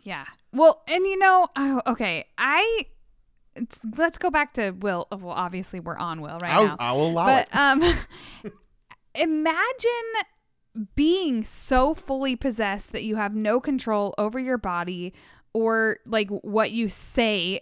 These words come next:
Speaker 1: and how you interact to people, but being there. I mean,
Speaker 2: Mm-hmm.
Speaker 1: Will is present for it all. We know that because he taps out in Morse code.
Speaker 2: Yeah.
Speaker 1: How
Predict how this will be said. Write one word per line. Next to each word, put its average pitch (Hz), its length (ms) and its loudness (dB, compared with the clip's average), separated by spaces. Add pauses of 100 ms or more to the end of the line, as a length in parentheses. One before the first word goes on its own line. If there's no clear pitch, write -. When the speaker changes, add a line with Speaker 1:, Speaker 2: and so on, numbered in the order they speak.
Speaker 1:
and 214 200 -4
how 208 180 -4
you 226 180 -2
interact 208 420 -2
to 220 80 -2
people, 190 460 -4 (300)
but 233 300 0 (280)
being 254 640 0
there. 214 360 -2
I 247 80 0
mean, 233 220 0
Speaker 2:
Mm-hmm. 202 200 -6
Speaker 1:
Will 294 460 2
is 240 380 -2 (100)
present 254 580 -4
for 190 200 -6
it 196 60 -4
all. 208 200 2
We 214 140 -4
know 226 260 0
that 214 200 0
because 208 260 -10
he 190 140 -10
taps 214 340 -12
out 202 180 -4
in 190 160 -6
Morse 185 280 -8
code. 208 500 -2
Speaker 2:
Yeah. 196 160 -14 (500)
Speaker 1:
How 403 600 2